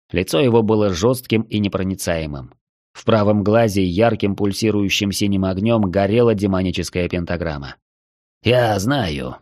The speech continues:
это нерационально», — сказал он негромко. «Но я не могу позволить вам уйти. Вы задели мою честь». Мы молча спешились, выхватывая оружие. Смерть в сфере — неприятная штука.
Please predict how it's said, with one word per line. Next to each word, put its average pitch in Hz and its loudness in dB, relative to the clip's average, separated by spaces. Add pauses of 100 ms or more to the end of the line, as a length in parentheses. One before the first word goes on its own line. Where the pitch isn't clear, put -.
это 147 2
нерационально», — 113 0 (200)
сказал 92 0
он 87 -2
негромко. 87 -6 (360)
«Но 87 -2
я 85 -2
не 92 2
могу 101 2
позволить 98 2
вам 87 -2
уйти. 82 -4 (240)
Вы 117 4
задели 117 4
мою 110 2
честь». 85 -4 (580)
Мы 135 4
молча 156 2
спешились, 101 -2
выхватывая 98 0
оружие. 85 -2 (300)
Смерть 104 -2
в - -18
сфере — 110 -2
неприятная 113 0
штука. - -8